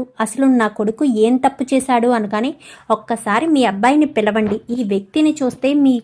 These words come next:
కొడుకు ఏం తప్పు చేశాడనేది మీకే అర్థమవుతుంది" అని చెప్పనగానే "ఎవరితను?" అనగానే "ముందు మీరు పిలవండి రామరాజు గారు" అని చెప్పనేసరికి ఇంకా "ధీరజ్,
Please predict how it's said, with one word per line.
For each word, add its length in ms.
కొడుకు 320
ఏం 220
తప్పు 280
చేశాడనేది 720
మీకే 400
అర్థమవుతుంది" 800
అని 100
చెప్పనగానే 680
"ఎవరితను?" 600
అనగానే 480
"ముందు 340
మీరు 260
పిలవండి 500
రామరాజు 560
గారు" 320
అని 160
చెప్పనేసరికి 800
ఇంకా 260
"ధీరజ్, 460